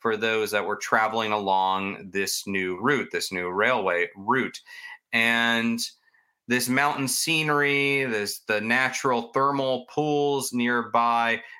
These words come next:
really created a location for a world-class destination. And today, the national park is actually, this national park is the busiest in Canada. And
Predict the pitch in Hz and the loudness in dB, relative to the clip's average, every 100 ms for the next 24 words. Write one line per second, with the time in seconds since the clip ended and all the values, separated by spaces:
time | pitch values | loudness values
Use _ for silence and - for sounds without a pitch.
0 | - 139 131 120 - 120 120 117 113 104 | -4 0 0 0 0 2 2 2 0 -2
1 | 98 _ - 107 104 104 104 - 113 107 | -6 _ -4 -2 0 -2 -2 0 -2 -2
2 | - 101 98 104 123 127 123 117 - 110 | -2 0 -2 -2 0 0 0 -6 -2 0
3 | 104 104 95 - - _ _ _ - 104 | 2 0 -2 -10 -12 _ _ _ -4 0
4 | 107 - 110 98 107 107 - 95 90 87 | 0 0 -2 0 0 0 0 0 0 -4
5 | - - - _ - 104 104 101 - 160 | -10 -20 -20 _ -2 2 2 0 0 2
6 | 240 135 139 165 143 120 151 117 113 120 | 2 2 0 0 0 2 2 2 0 0
7 | - 117 104 120 123 123 120 120 113 104 | 0 -2 0 0 0 0 0 0 0 -2
8 | 95 - 127 120 104 - - 117 117 - | -4 -2 0 0 -2 -2 -4 -2 -2 -4
9 | 117 120 113 95 90 90 - _ - - | -2 0 0 0 0 0 -6 _ -20 -20
10 | _ _ 107 104 104 104 104 | _ _ 0 2 2 0 -4